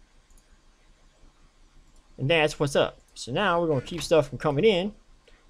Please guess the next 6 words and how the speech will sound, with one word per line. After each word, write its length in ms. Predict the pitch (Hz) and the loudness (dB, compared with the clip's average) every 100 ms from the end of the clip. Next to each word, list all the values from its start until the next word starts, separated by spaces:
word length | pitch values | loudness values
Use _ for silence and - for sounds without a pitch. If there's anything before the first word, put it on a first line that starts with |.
| _ - | _ -4
like 240 | 165 196 | -4 0
this 440 | 160 143 202 - - _ - | 2 2 2 -6 -16 _ -12
and 80 | 127 | -6
go 160 | 117 135 _ _ - | -6 -6 _ _ 0
boink. 320 | 392 370 - - _ _ _ - - _ _ _ - _ _ _ - - _ _ - - _ _ _ - - - _ - - - - _ _ - _ - | 2 2 -4 -20 _ _ _ -20 -20 _ _ _ -20 _ _ _ -20 -20 _ _ -20 -20 _ _ _ -20 -20 -20 _ -20 -20 -20 -20 _ _ -20 _ -10
And 360 | 156 160 160 | -4 -2 -4